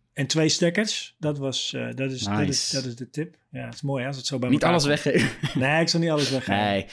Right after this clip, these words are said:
Speaker 1: nu
Speaker 2: maar,
Speaker 1: moet je wel
Speaker 2: eh, dat,
Speaker 1: weten welke twee stekkers. Dus moet je toch
Speaker 2: dat van het
Speaker 1: kijken.
Speaker 2: stroom, eh, hè, de stopcontact, auto als stopcontact gebruiken, ja, en andersom ook, geloof ik, hè? Dus dat
Speaker 1: Ja.
Speaker 2: wordt iets wat echt heel belangrijk gaat worden.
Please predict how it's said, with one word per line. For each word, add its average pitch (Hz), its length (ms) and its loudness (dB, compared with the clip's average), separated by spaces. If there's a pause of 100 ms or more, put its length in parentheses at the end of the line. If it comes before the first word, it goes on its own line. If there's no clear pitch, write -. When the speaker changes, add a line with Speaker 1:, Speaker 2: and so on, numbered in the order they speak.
(140)
Speaker 1:
nu 143 80 2
Speaker 2:
maar, 143 120 8
Speaker 1:
moet 147 80 8
je - 60 6
wel 170 80 8
Speaker 2:
eh, 165 40 6
dat, 175 100 8
Speaker 1:
weten 165 160 4
welke 170 180 4
twee 131 200 0
stekkers. - 360 -4
Dus 117 120 -6
moet 120 100 -4
je 117 100 -12
toch - 120 -4
Speaker 2:
dat 131 80 2
van 147 120 4
het 139 180 4
Speaker 1:
kijken. 156 80 4
Speaker 2:
stroom, 160 280 4 (100)
eh, 120 140 4 (100)
hè, 202 120 4
de 127 80 2
stopcontact, 139 580 0
auto 139 240 2
als 123 80 2
stopcontact 139 500 0
gebruiken, 113 540 2
ja, 92 300 -2 (400)
en 123 180 4
andersom 120 500 6
ook, 151 200 4
geloof 170 300 2
ik, 110 120 -2
hè? 175 140 -2
Dus 143 200 -4
dat 170 160 0
Speaker 1:
Ja. 165 200 4
Speaker 2:
wordt 156 220 -2
iets - 280 0
wat 151 340 -2
echt 170 240 0
heel 160 160 2
belangrijk 170 500 2
gaat 127 200 0
worden. 120 380 2